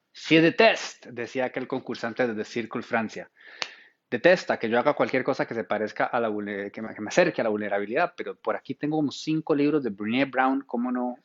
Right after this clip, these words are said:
este, cómo voy a negar, eh, sus enseñanzas y, y, y mi naturaleza? Este, siempre he sido así.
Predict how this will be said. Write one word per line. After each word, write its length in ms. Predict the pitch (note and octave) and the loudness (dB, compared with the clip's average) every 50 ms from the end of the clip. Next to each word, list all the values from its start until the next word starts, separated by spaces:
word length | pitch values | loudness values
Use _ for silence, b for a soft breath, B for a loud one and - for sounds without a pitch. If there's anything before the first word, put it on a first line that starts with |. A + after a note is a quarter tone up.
| _ _ | _ _
este, 520 | - A2 - - - - G#2 G2+ G2 - _ b b b b b _ _ _ _ _ _ _ _ | -10 -10 -10 -10 -8 -6 -6 -6 -6 -10 _ b b b b b _ _ _ _ _ _ _ _
cómo 200 | - - A#2+ B2 | -6 -2 0 4
voy 120 | C3 C#3+ D3+ | 4 6 6
a 80 | D#3 | 6
negar, 440 | C#3+ B2 G#2+ A2+ A#2+ C3+ D3+ C#3+ - - | 4 4 6 6 6 6 4 2 -2 -4
eh, 640 | - A#2+ A2+ A2 G#2 G#2 G2+ G2 F#2+ G2 - - - _ _ _ _ _ _ _ _ _ _ _ _ _ _ - | -2 0 0 0 -2 -2 -4 -6 -8 -10 -12 -16 -20 _ _ _ _ _ _ _ _ _ _ _ _ _ _ -10
sus 280 | - - E3+ C#3+ - | 0 2 2 2 2
enseñanzas 680 | B2+ A2+ B2 A#2+ B2 C#3 D#3 E3 - F#3+ - - - _ _ | 0 0 2 4 6 6 6 6 4 2 0 -2 -6 _ _
y, 240 | C#3+ C3 B2+ B2+ - | 2 4 4 2 2
y, 300 | - C3 B2 A#2+ B2 - - C3+ | 0 2 2 2 0 -2 0 2
y 60 | B2+ | 2
mi 100 | C3 B2 | 2 2
naturaleza? 640 | A2+ G#2 - - G2 G#2 G#2+ F#2+ - - - - _ _ _ _ | 2 0 -2 -2 -2 -2 -2 -4 -6 -10 -14 -18 _ _ _ _
Este, 840 | - G#2+ - - - - - - - _ _ G#2+ G#2 G2 G2 F#2+ F#2+ | -8 -6 -6 -6 -6 -8 -10 -14 -18 _ _ -16 -14 -14 -14 -14 -14
siempre 220 | - C3 B2+ C#3 C3 | -12 -8 -8 -6 -6
he 20 | |
sido 320 | - C#3 C3+ C3+ C3 B2+ - | -2 0 0 0 0 0 -4
así. 560 | - - - - - - A#2 A#2 G2+ - _ | -8 -14 -16 -10 -6 -4 -2 -2 -2 -4 _